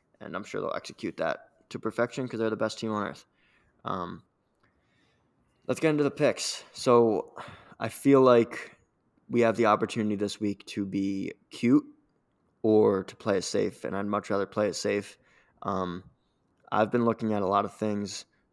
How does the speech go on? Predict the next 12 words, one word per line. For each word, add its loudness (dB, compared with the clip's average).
but 0
I -6
know 2
one 0
thing, -4
Arsenal -4
parlayed 0
with -4
Brighton, -2
both -6
to -4
win. -6